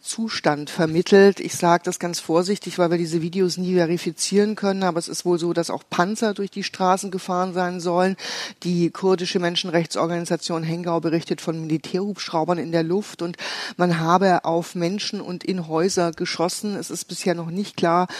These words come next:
ob es da auch Todesopfer gegeben hat, aber es gibt, äh, zahlreiche Berichte über viele Verletzte. Die regierungsnahe Nachrichtenagentur Tasnim berichtet es ein bisschen anders. Sie sagt, da wären Terroristen unterwegs gewesen, die praktisch auf die Menschen geschossen haben.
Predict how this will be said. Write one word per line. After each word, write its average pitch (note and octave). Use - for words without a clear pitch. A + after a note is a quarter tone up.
ob -
es D#3+
da E3+
auch D3+
Todesopfer F#3+
gegeben F3+
hat, E3+
aber D#3
es D#3+
gibt, -
äh, D#3+
zahlreiche D#3+
Berichte E3
über D#3
viele D#3+
Verletzte. E3+
Die F#3
regierungsnahe F#3+
Nachrichtenagentur F3+
Tasnim G#3
berichtet F3+
es -
ein F#3
bisschen F3
anders. G#3
Sie G3
sagt, E3+
da F3
wären F3
Terroristen F#3
unterwegs D3
gewesen, D3
die C#3+
praktisch -
auf -
die E3
Menschen D3
geschossen C3+
haben. A2